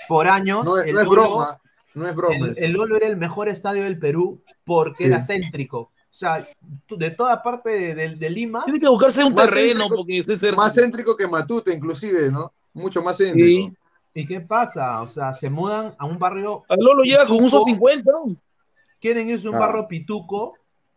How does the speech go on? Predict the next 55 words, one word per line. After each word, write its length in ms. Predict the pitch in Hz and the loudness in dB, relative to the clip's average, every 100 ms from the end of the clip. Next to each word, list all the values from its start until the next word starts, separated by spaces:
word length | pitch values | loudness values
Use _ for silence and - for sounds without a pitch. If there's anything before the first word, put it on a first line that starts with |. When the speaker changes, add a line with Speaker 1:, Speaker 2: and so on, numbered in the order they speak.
| _ - | _ -6
Speaker 1:
para 320 | 160 151 139 | -6 -6 -10
que, 380 | 156 156 151 139 | -8 -6 -6 -8
Alfredo, 400 | 147 165 214 214 147 147 | -10 -8 -8 -10 -14 -12
les 220 | 151 143 | -12 -8
quede 240 | 208 220 | -6 -6
cerca 340 | 214 226 233 190 | -6 -8 -6 -10
y 20 | |
puedan 260 | 170 208 196 | -10 -10 -10
ir 100 | 208 | -10
caminando 460 | 220 180 170 196 | -10 -10 -10 -10
a 40 | 214 | -10
los 180 | 185 | -10
amigos 260 | 165 170 202 | -10 -10 -8
del 80 | 185 | -8
Gordo 240 | 185 202 | -6 -6
González. 680 | 196 135 139 214 165 120 - _ _ _ | -6 -6 -6 -6 -6 -10 -16 _ _ _
Esa 360 | 277 339 - | -8 -8 -6
fue 100 | 113 | 0
Speaker 2:
Ahí 60 | 131 | 2
Speaker 1:
la 60 | 147 | 2
Speaker 2:
está. 160 | - 131 | 4 2
Speaker 1:
razón. 300 | 254 - 139 _ _ _ | 2 -2 -8 _ _ _
Speaker 2:
Esa 280 | - 202 202 | 4 4 6
fue 80 | 190 | 6
Speaker 3:
Mira, 160 | 262 175 | 6 6
Speaker 2:
la 60 | |
Speaker 3:
y 40 | 151 | 2
Speaker 2:
razón, 120 | 139 | 0
Speaker 3:
te 100 | - | 4
lo, 80 | 202 | 4
Speaker 2:
de 20 | |
Speaker 3:
te 40 | - | 6
lo 0 | |
digo 60 | - | 8
Speaker 2:
verdad. 120 | 277 | 6
Speaker 3:
así, 180 | 247 277 | 6 4
te 60 | 202 | 6
lo 60 | |
digo 200 | 202 277 | 6 6
como, 240 | 240 208 196 | 6 4 4
te 80 | 180 | 4
lo 80 | 175 | 4
digo 180 | 226 247 | 6 4
como 160 | 214 190 | 4 6
anécdota 300 | 226 240 202 | 6 6 6
a 20 | |
los 140 | 196 | 2
hinchas 180 | 226 240 | 4 6
de 60 | 208 | 6
la 80 | |
U. 180 | 180 254 - _ _ _ | 6 2 -6 _ _ _
Yo, 160 | 160 220 | 0 4
por 120 | 233 | 6
ejemplo, 200 | 233 | 6
mi, 80 | 233 | 6